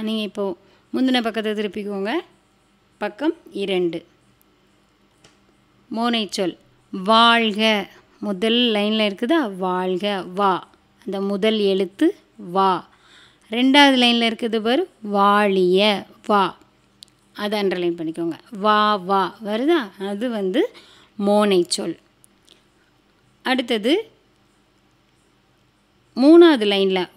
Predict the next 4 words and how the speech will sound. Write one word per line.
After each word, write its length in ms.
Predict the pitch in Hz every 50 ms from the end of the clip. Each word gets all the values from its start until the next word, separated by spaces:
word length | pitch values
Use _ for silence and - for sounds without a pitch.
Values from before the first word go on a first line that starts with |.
| - 208 208
வானமளந்தது, 1400 | 220 226 226 233 240 254 262 269 262 269 285 294 262 220 214 202 202 208 220 226 226 190 190 190 175 170 196 190 180 - - - 190 185 190
வா 180 | 214 214 208 190 175 180 190 - _ _ _ _ _ _ _ _ _ _ _ _ _ _ _ _ _ _ -
முதல் 300 | - 220 208 220 208 202 190
எழுத்து. 340 | 180 175 175 170 - -